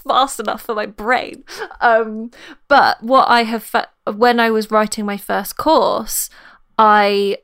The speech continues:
was trying to do it in my usual linear way, and then in the end I actually just, like, grabbed a big piece of paper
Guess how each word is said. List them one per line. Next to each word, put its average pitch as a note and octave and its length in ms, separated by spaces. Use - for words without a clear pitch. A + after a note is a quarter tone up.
was G#3 440
trying A#3 220
to A3 60
do G#3+ 120
it G3+ 60
in G3 80
my G3+ 80
usual G3 440
linear F#3+ 400
way, G#3 300
and F#3+ 100
then F#3+ 140
in G3+ 160
the G3 160
end F#3+ 240
I F#3 80
actually - 400
just, - 240
like, - 280
grabbed G3 380
a G#3 60
big F#3+ 220
piece F#3+ 280
of - 100
paper F3+ 600